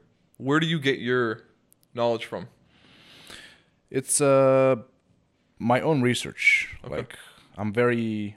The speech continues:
Speaker 2: um,
Speaker 1: Are there key figures you look at and learn from?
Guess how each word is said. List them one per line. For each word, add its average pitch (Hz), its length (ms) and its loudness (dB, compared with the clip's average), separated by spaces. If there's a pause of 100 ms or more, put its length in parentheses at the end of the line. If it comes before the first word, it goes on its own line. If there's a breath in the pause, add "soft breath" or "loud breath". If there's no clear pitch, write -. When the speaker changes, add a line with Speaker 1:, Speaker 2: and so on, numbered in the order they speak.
(100)
Speaker 2:
um, 90 460 -12
Speaker 1:
Are - 40 -4
there 135 140 2
key 139 240 -8
figures 131 440 -4
you 120 100 -2
look 120 220 -6
at 123 160 -2
and 104 140 -10
learn 120 140 -8
from? - 240 -14